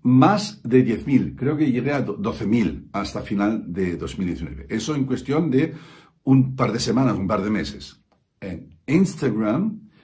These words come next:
llegué a tener más de dos mil quinientos. Hoy en día, hoy, hoy mismo, eh, otro año después,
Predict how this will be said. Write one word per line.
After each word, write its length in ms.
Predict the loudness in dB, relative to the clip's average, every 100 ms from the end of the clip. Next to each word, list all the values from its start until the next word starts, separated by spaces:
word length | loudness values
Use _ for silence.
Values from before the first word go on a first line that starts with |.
| _ -12
llegué 800 | -6 -2 0 2 2 0 -10 -20 _ _ -6
a 180 | -6 -4
tener 420 | -2 0 0 -2
más 440 | -2 0 0 -2 -4
de 120 | -4
dos 240 | -4 -6
mil 220 | -4 -4 -4
quinientos. 760 | -4 -4 -4 -8 -12 -20 _ _ 4
Hoy 460 | 8 8 6 -6 -8
en 180 | -2 0
día, 460 | 0 -2 -2 -6 0
hoy, 380 | 2 2 -2 0
hoy 180 | 2
mismo, 460 | 2 0 -4 -4 -6 -16 -20 -20 -8 2
eh, 240 | 2 4
otro 240 | 2 4 4
año 200 | 4 2
después, 720 | -2 -2 4 4 4 -2 -10